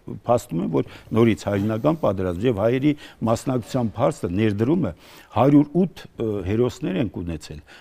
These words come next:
պատերազմի ժամանակ, ընդ որ, ման, հարյուր մեկը հայրենական պատերազմի, չորսը խորհրդաֆինական, երեքը արդեն յետպատերազմյան շրջանում այդ հերոսի կոչումը ստացան։ Եվ մյուս կարևոր փաստը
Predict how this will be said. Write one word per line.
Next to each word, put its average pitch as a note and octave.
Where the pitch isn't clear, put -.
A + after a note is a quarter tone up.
պատերազմի F2+
ժամանակ, E2+
ընդ A2+
որ, A#2+
ման, G2+
հարյուր A2+
մեկը C#3
հայրենական A2
պատերազմի, G2+
չորսը A2
խորհրդաֆինական, A#2+
երեքը D#3
արդեն E3
յետպատերազմյան A2+
շրջանում F2
այդ -
հերոսի F2+
կոչումը F#2
ստացան։ -
Եվ C#3+
մյուս B2
կարևոր A2
փաստը -